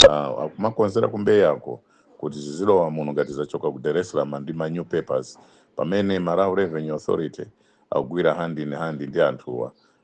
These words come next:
kuti az-, aba magalimotowo kuti azibweresa muno ngati I T, kuti anthu azinena kuti zachoka ku Dar es Salaam,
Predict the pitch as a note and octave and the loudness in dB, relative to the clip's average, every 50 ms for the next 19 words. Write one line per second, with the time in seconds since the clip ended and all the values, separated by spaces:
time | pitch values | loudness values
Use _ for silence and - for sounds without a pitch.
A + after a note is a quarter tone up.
0 | _ _ _ - C#2+ C#2 - - D2 D2 C#2 C2 - C2+ C#2 C#2 D2+ - - D#2 | _ _ _ -10 -10 -8 -6 -4 -4 -2 -2 -2 -2 -2 -4 -6 -8 -10 -6 -6
1 | C#2+ C2 B1 C#2+ C#2 C2+ C#2+ C#2 B1+ A#1 E2 F2+ F2 E2 D2+ B1+ A#1+ - C2 B1+ | -6 -4 -2 -4 -4 -2 -4 -8 -4 0 0 0 2 0 -4 -6 -6 -8 -8 -6
2 | C2 C2+ - _ _ _ _ _ _ - - - D2 C#2+ C#2 F2 F2+ D#2+ D#2 D2 | -6 -8 -10 _ _ _ _ _ _ -18 -8 -4 -2 -2 -2 -4 -4 -4 -2 -2
3 | D2+ D2+ - - C2+ C#2 C#2+ C#2 C#2 C2+ B1+ C2+ C2+ - - B1+ B1+ D2 C#2+ C#2+ | -2 -6 -4 -4 -4 -4 -4 -10 -10 -8 -6 -6 -6 -6 -6 -4 -4 -4 -4 -4
4 | C2+ - - - C#2+ C2 - A#2+ _ _ _ _ _ _ _ _ _ - - C2+ | -8 -12 -10 -10 -8 -8 -10 -14 _ _ _ _ _ _ _ _ _ -12 -12 -12
5 | - - D2+ C#2+ C2+ A1+ A#1+ C#2 C#2+ C#2+ - D2 C#2 D2 F#2 F2+ E2 D#2 D2 C2+ | -8 -6 -4 -4 -2 0 0 0 0 -2 -4 -8 -6 -6 -6 -4 -4 -4 -4 -6
6 | - D#2 - D2+ C#2 C#2 C#2 B1+ - D2 C2 - C#2 C2 C2 B1+ C#2 C#2+ D#2+ F2 | -6 -10 -12 -10 -6 -6 -6 -6 -6 -10 -6 -6 -8 -8 -6 -6 -4 -2 -2 -2
7 | - - C2+ A#1+ B1 B1 | -2 -4 -6 -6 -6 -8